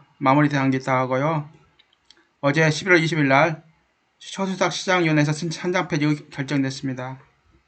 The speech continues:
어제 공시입니다. 코사 시-, 시장위원회를 개최하여 상장 폐지를 심의 의결하였습니다.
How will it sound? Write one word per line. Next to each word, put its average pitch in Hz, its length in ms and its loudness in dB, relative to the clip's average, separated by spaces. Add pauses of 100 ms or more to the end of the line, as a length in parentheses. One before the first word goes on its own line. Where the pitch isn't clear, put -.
(3000)
어제 156 220 2
공시입니다. 131 760 0 (2250)
코사 180 240 2
시-, 190 300 0
시장위원회를 165 840 2
개최하여 135 800 0 (520)
상장 170 420 0
폐지를 151 320 0
심의 160 300 -2
의결하였습니다. 131 1120 -2